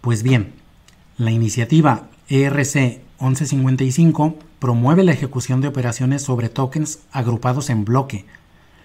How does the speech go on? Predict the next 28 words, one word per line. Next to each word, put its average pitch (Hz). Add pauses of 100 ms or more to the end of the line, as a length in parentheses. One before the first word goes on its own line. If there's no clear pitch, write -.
(240)
lo 113
cual 123
repercute 147 (240)
en 127
optimización 107
de 127
costes 131
de 113
gas 147 (600)
al 120
reducir 110
el 156
número 135
de 123
transacciones 110
necesarias. 92 (4000)
De 139
igual 160
forma, 127 (100)
para 117
paliar 131
algunos 180
aspectos 135
no 117
cubiertos 160
por 117
el 104
estándar 120